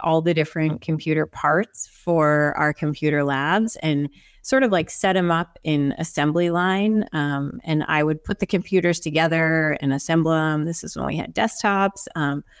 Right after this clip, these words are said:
for different computer labs. And that just really sparked a deep interest for me to learn more about technology, learn more about computers, computer security, um, and decided I absolutely wanted to go to school for that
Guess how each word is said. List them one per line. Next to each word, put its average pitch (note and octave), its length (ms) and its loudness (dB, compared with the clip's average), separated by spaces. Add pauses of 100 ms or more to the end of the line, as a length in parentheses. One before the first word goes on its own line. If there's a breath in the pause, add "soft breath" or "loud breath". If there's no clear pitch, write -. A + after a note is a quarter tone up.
(140 soft breath)
for F3 320 2
different D3 340 0
computer D3+ 400 0
labs. - 400 -4
And F3 140 2
that G#3 100 2
just - 240 -2
really E3+ 200 0
sparked D#3 600 -4
a D3 280 0
deep D3+ 340 -2
interest F3+ 420 0
for D3+ 140 -2
me C#3+ 300 0
to C#3+ 520 -2 (420 soft breath)
learn G3+ 280 4
more G3 180 4
about F3+ 220 0
technology, E3 720 0
learn E3 240 2
more D#3 260 2
about C#3 540 -4
computers, F3 720 0
computer D3+ 400 -4
security, E3+ 960 0 (360 soft breath)
um, D3 520 0
and D3 560 0
decided D3 580 0
I C#3+ 200 -2
absolutely D3 560 -2
wanted C#3 420 0
to C#3+ 300 0
go C#3 100 -6
to - 80 -6
school A3+ 240 0
for A#3 140 0
that A3+ 260 2